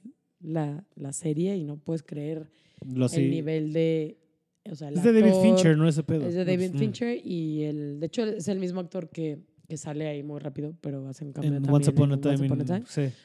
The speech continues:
Speaker 1: Porque el güey se ve que es el güey que le hace a Charles Manson, porque es
Speaker 2: <laughs>
Speaker 1: idéntico,
Speaker 2: Sí,
Speaker 1: no
Speaker 2: está
Speaker 1: puede
Speaker 2: cabrón
Speaker 1: haber un
Speaker 2: de
Speaker 1: güey más i-,
Speaker 2: idéntico.
Speaker 1: pero actúa igual, o sea, lo hace,
Speaker 2: Sí.
Speaker 1: lo hace muy cabrón. Y ese tipo de cosas siempre se agradecen porque, porque de repente ves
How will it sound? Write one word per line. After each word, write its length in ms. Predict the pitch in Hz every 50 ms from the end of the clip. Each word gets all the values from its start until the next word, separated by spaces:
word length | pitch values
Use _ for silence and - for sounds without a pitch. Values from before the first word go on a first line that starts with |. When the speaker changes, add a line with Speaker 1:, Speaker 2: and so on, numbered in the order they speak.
| _ -
Speaker 1:
Porque 200 | 151 147 156 170
el 100 | 156 151
güey 240 | 156 160 160 156 147
se 120 | - 165 147
ve 120 | 143 143
que 260 | - 160 147 139 - -
es 180 | - 147 135 156
el 100 | 147 147
güey 200 | 151 151 147 139
que 120 | - 165
le 120 | 156 143
hace 140 | 139 - -
a 40 | -
Charles 260 | - - 226 165 135 147
Manson, 280 | 151 - - 190 202 233
porque 280 | 240 226 202 226 220 214
es 60 | 220
Speaker 2:
<laughs> 180 | 202 226 202 285
Speaker 1:
idéntico, 600 | 285 277 277 269 269 - - 214 160 - 202 190
Speaker 2:
Sí, 60 | 190
Speaker 1:
no 60 | 208 208
Speaker 2:
está 100 | 185 170
Speaker 1:
puede 140 | 214 -
Speaker 2:
cabrón 160 | 170 160 165 170
Speaker 1:
haber 100 | 170 165
un 40 | 165
Speaker 2:
de 60 | 160
Speaker 1:
güey 140 | 156 156 -
más 120 | 190 190
i-, 20 | -
Speaker 2:
idéntico. 220 | - - 135 127 135 - _ _ -
Speaker 1:
pero 180 | 185 180 170
actúa 300 | 165 - _ - 190 226 240
igual, 340 | 214 190 208 214 226 220 202
o 40 |
sea, 160 | 180 185 175 165
lo 140 | 170 180
hace, 520 | 180 185 180 - 190 185 185 185 180 170 - _ _ _
Speaker 2:
Sí. 280 | - - 135 127 120 -
Speaker 1:
lo 80 | - 202
hace 100 | 196 208
muy 200 | 208 196 185 185
cabrón. 340 | - 170 165 160 160 156 - _ -
Y 260 | - 226 220 220 214
ese 180 | 226 220 277 220
tipo 240 | 262 285 226 311
de 40 | 247
cosas 240 | - 294 277 294 277
siempre 220 | 277 262 247 311 285
se 80 | 330
agradecen 520 | 302 240 208 196 196 226 262 233 254 226 190
porque, 420 | 175 156 - - 156 156 156 156 156 151 151 180 - _ _ _ _ _ _ _ _ _ _ _ _ _ _ _ _ - _ - - - - _ _
porque 220 | - 170 147 196
de 60 | 196 180
repente 320 | 180 160 202 196 185 214
ves 360 | 214 214 202 208 - - _